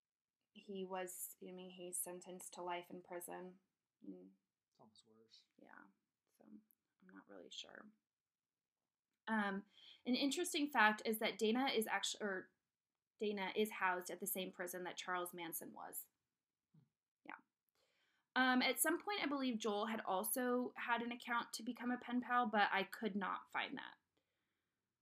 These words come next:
Speaker 1: He is also in prison and doesn't have any more, um, appeals, so he'll be there forever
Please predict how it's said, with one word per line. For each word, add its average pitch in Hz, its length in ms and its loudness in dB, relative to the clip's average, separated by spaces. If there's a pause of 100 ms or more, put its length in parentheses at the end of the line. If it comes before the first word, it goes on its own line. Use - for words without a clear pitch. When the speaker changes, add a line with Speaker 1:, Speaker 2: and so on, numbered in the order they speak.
(200)
Speaker 1:
He 269 140 4
is 254 100 4
also 226 300 0
in 202 80 -2
prison 185 480 -2 (240)
and 180 440 -4 (320)
doesn't 175 240 -6
have 165 180 -8
any 165 120 -8
more, - 300 -10 (340)
um, - 360 -12 (680)
appeals, - 360 -12
so 175 220 -4
he'll 180 160 0
be 170 100 -2
there 120 300 -6 (840)
forever - 320 -14